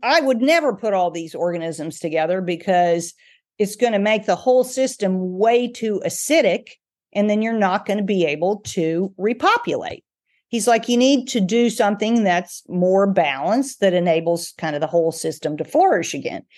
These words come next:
And so, you know, we, Raul's brain went away and said, "Okay, here's how I would do it." And then we put it into our Bioflux computational model and tweaked it a little bit and came out with, um,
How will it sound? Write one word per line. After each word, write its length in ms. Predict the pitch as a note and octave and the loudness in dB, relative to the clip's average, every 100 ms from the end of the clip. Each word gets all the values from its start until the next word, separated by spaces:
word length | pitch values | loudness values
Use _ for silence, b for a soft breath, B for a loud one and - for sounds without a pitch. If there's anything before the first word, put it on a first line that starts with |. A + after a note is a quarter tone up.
| b b - | b b -4
And 160 | F#3 F3+ | -2 0
so, 640 | G3 F3 E3 D#3+ D#3+ E3 _ | 2 4 4 2 0 -4 _
you 220 | - F3 | -8 -2
know, 100 | D#3 | 0
we, 380 | E3 D#3 D3+ D#3 _ _ _ - | 0 -2 -4 -6 _ _ _ -8
Raul's 540 | D3+ E3 E3 F3 F3 | 0 2 4 2 0
brain 640 | E3+ D#3+ E3 D#3 G3 E4 D4+ | -2 0 0 0 0 0 -2
went 280 | G3 E3+ F3+ | -4 -2 -2
away 440 | D#3+ C#3+ E3 D#4+ | 0 2 2 2
and 220 | B3 F3 F3 | 0 -2 -4
said, 360 | E3+ D#3 D3+ | -4 -2 -2
"Okay, 440 | C#3+ E3+ E3 D3+ D3+ | -2 -2 0 -2 -2
here's 280 | G3 F#3+ | -2 -2
how 180 | F3 D#3 | -2 -2
I 120 | D#3+ | -2
would 200 | F3 E3 | -2 -2
do 200 | F3 C#4+ | -2 2
it." 240 | D4 C#4 - | 4 2 0
And 80 | F#3+ | -4
then 120 | F#3 | -4
we 100 | F3 | -6
put 240 | - G#3 | -2 0
it 100 | G3+ | 0
into 280 | F#3+ F3+ F#3 | -2 -4 0
our 200 | E3 D#3+ | 0 0
Bioflux 640 | F#3+ G#3 G3 G3 G3+ F#3+ - | 2 4 2 2 -2 -2 -6
computational 760 | B3 B3 G#3 C#4 C#4 C#4 B3+ | -4 -4 0 2 2 0 -2
model 480 | B3+ B3+ B3 A#3+ A3+ | -2 0 2 2 0
and 180 | D#3+ E3 | -4 -10
tweaked 300 | - C#4+ C#4 | -2 -2 0
it 100 | C4+ | 0
a 40 | A#3+ | 2
little 200 | B3 A3 | 2 2
bit 320 | A#3 A3+ A3 _ _ - | 2 2 -2 _ _ 0
and 380 | F#3+ F3 E3 E3 _ _ _ | 2 2 0 -10 _ _ _
came 160 | A3+ F#3+ | -2 0
out 200 | F3+ D#3+ | 0 0
with, 200 | D#3+ D3+ _ D3 | -2 -6 _ -2
um, 320 | C#3 C#3+ | -2 -4